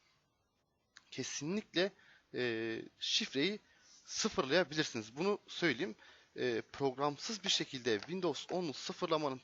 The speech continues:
tek yolu bu arkadaşlar. Başka bir yolla siz şifreyi sıfırlamıyorsunuz. Dediğim gibi yeni güncellemeyle artık,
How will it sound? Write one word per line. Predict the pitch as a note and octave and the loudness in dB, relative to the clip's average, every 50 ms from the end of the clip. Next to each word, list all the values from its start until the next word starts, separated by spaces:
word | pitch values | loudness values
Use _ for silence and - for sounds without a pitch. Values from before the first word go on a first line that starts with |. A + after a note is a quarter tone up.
| _ | _
tek | - - G#3+ G3 - - - | 0 2 2 2 2 -2 -4
yolu | B2+ C3 D#3 G#3+ A#3 A#3+ _ - | -2 0 0 0 -2 -4 _ -6
bu | A#2 C3+ G3 F3+ | 2 6 6 6
arkadaşlar. | C#3+ A#2 - - G#2 G#2+ - - A2 G2+ G2+ | 6 4 0 0 0 0 0 0 -2 -2 0
Başka | - D3+ - - - E3+ C#3+ | 0 0 0 0 -2 -2 -2
bir | C#3+ D#3+ D3+ - - - - - - - - _ _ _ | -4 -8 -8 -10 -12 -18 -20 -20 -20 -20 -20 _ _ _
yolla | - A#2+ D#3 F3 D#3+ C3+ B2 A#2 F#2+ A2 | 0 2 4 4 6 6 6 4 4 4
siz | - - - - G3+ G3 | -2 -8 -8 -6 -4 -4
şifreyi | - - - - - - F3 F#3 | -2 -2 -2 0 2 2 2 2
sıfırlamıyorsunuz. | - - - - B2+ D3 D#3 D3+ A#2 - - D3 C3+ - | 0 -2 -6 -2 0 0 0 0 -2 -4 -6 -8 -8 -10
Dediğim | - A2 G#2+ B2+ B2 E3+ F#3+ D#3+ | -12 -10 -6 -4 -2 -2 -2 -2
gibi | C3 B2+ C3 F3+ G3+ - - - - - - - - - - | -4 -2 -2 -2 -2 -2 -6 -18 -20 -20 -20 -20 -20 -10 -4
yeni | A#2+ D3 E3 E3+ | 0 0 0 0
güncellemeyle | - - D3+ C#3 - C#3+ C3+ C#3+ E3 G3+ A3 G#3+ E3+ | 0 -2 -4 0 0 2 2 2 2 2 4 4 4
artık, | D#3+ F3+ - - E3+ | 4 4 2 -2 -8